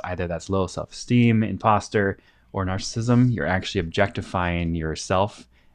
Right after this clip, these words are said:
and others. Narcissism is objectifying others because you are,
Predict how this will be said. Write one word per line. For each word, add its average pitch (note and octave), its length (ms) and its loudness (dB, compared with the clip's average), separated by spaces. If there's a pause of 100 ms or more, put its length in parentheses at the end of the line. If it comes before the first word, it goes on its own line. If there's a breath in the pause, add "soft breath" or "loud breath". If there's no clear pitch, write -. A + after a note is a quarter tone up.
and F2 240 -4
others. D#2+ 580 -6 (200)
Narcissism F#2 440 0
is E2 60 -2
objectifying D#2+ 580 -6
others F2+ 520 0 (520 soft breath)
because F2 500 -2
you F#2 220 2
are, E2+ 300 2